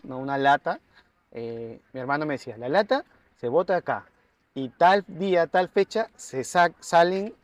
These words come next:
eh, sacan la basura y solamente recogen lo que corresponde". O sea,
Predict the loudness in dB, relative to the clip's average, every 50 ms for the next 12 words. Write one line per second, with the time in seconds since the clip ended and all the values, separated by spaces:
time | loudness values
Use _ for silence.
0 | _ _ _ -12 -8 -8 -6 -6 -8 -6 -6 0 0 2 2 4 2 2 2 2
1 | 2 2 2 0 -2 -6 _ _ _ _ _ _ _ -6 -4 -4 -4 -2 0 0
2 | 0 0 0 2 2 2 2 0 -8 -8 -12 _ _ -6 -4 -4 -2 -2 -2 -2
3 | -4 -4 -4 -4 -4 -4 -6 -12 -16 -16 -16 -14 -14 -14 -14